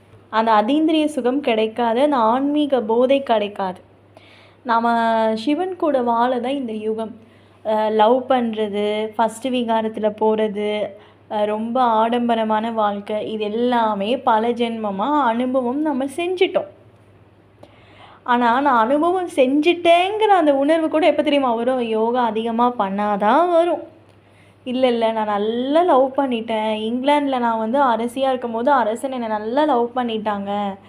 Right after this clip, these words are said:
அப்படின்னு ஒரு குமாரிக்கோ ஒரு குமாரருக்கோ அந்த ஆத்ம திருப்தி இருக்கணும். அது உண்மைதானே? அது ஒண்ணும் பொய் கிடையாதே. துவாபர யுகத்துலேருந்து கலியுகம் வரைக்கும் நம்ம எப்படி வாழ்ந்தோம்? அது சொல்லு, மனசுக்கிட்ட சொன்னா நல்லா இல்ல, ஜாலியா என்ஜாய், என்ஜாய்.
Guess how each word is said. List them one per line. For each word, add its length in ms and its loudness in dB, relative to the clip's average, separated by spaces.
அப்படின்னு 500 0
ஒரு 180 4
குமாரிக்கோ 580 2
ஒரு 180 4
குமாரருக்கோ 640 2
அந்த 200 4
ஆத்ம 420 2
திருப்தி 440 -6
இருக்கணும். 420 -4
அது 380 0
உண்மைதானே? 500 4
அது 180 6
ஒண்ணும் 180 2
பொய் 220 4
கிடையாதே. 520 4
துவாபர 520 2
யுகத்துலேருந்து 360 -2
கலியுகம் 440 2
வரைக்கும் 260 0
நம்ம 160 4
எப்படி 280 -2
வாழ்ந்தோம்? 540 0
அது 220 2
சொல்லு, 460 4
மனசுக்கிட்ட 520 0
சொன்னா 280 2
நல்லா 380 0
இல்ல, 160 0
ஜாலியா 600 2
என்ஜாய், 640 2
என்ஜாய். 480 0